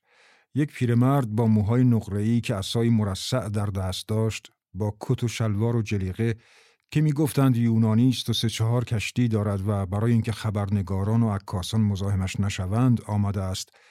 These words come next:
در مسافرخانه ما که درجه چهار است یک اتاق معمولی گرفته است، به اتفاق رهبر سیاه پوست ارکستر و زنی که روی صورتش توری سیاه بود و شناخته نمی‌شد، شام می‌خوردند.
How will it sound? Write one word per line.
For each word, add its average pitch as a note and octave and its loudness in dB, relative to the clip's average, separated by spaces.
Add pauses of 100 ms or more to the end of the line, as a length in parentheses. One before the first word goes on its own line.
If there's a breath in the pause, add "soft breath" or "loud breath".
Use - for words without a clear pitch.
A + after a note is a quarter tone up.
(220 soft breath)
در G#2+ -2
مسافرخانه G#2+ -2
ما G2 -2
که G2 -8
درجه G2+ -4
چهار F#2+ -4
است G2 -6
یک G#2+ -8
اتاق A2 -2
معمولی A2 0
گرفته F#2 -8
است، A2+ -6 (360 soft breath)
به B2+ 2
اتفاق B2+ 0
رهبر A#2+ 0
سیاه A2 -2
پوست B2+ -4
ارکستر B2 -2 (640)
و F#2+ -4
زنی B2 4
که B2 -2
روی B2 2
صورتش A2+ -2
توری G2 -4
سیاه A2+ -2
بود G2+ -4
و G#2 -2
شناخته G2+ -2
نمی‌شد، G2 -2 (300)
شام A2 -2
می‌خوردند. E2+ -8